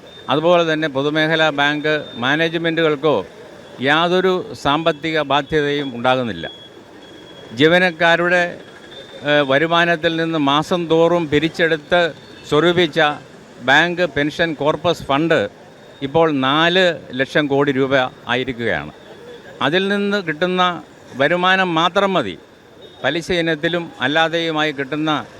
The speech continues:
വരുമാനം കൊണ്ട് തന്നെ ഇന്ത്യയിലെ പൊതുമേഖലാ ബാങ്ക് ജീവനക്കാർക്ക് പെൻഷൻ കൊടുക്കാൻ കഴിയും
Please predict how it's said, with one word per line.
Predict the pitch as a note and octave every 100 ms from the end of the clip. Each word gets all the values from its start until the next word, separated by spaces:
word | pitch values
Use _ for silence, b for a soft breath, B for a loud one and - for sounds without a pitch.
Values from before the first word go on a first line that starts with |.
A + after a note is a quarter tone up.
| - - A#2
വരുമാനം | C3+ E3 E3 E3+ E3+ D#3
കൊണ്ട് | D#3 C#3 C3+
തന്നെ | D3+ F3+ A#2+ F#2+ - - - - - - - - - - - - D#3
ഇന്ത്യയിലെ | D#3+ F3 E3+ E3+ C#3+
പൊതുമേഖലാ | D#3+ E3 D#3+ E3 D#3+ D3
ബാങ്ക് | D#3 D#3
ജീവനക്കാർക്ക് | D3+ D#3 D#3+ D3+ D3+ D3+ D3+ B2+
പെൻഷൻ | C3+ C#3+ D#3+ D3
കൊടുക്കാൻ | C#3+ C#3 D3 C#3+
കഴിയും | C3+ D3 E3+